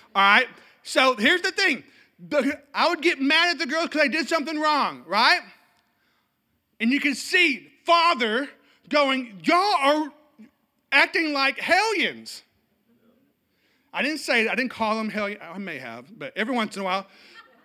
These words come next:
Here's what they do. Once they realize they're doing something wrong, what do they do?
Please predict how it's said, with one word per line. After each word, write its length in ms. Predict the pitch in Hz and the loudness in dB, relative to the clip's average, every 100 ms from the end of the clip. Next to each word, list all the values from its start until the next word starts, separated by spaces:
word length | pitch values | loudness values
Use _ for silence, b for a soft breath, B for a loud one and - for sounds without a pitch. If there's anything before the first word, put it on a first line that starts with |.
| _ - | _ -4
Here's 240 | 349 381 | -2 0
what 180 | 392 370 | -2 0
they 100 | 349 | 0
do. 380 | 359 370 330 156 - _ _ _ _ _ - | 0 -2 -2 -6 -14 _ _ _ _ _ -4
Once 260 | 269 392 - - | -2 -2 -4 -2
they 160 | 370 | -2
realize 580 | 339 370 381 330 294 208 170 | 0 -2 0 0 0 -4 0
they're 240 | 285 349 | 0 0
doing 340 | 339 359 349 330 | -2 -4 -4 -6
something 560 | - 339 302 330 311 | -2 -2 -2 -6 -4
wrong, 520 | 285 285 311 381 403 - _ _ _ _ _ _ _ _ _ | -2 -2 -2 -4 -6 -18 _ _ _ _ _ _ _ _ _
what 140 | 262 359 | -2 -2
do 80 | |
they 140 | 381 370 | -2 -4
do? 420 | 403 427 277 | -4 -4 -6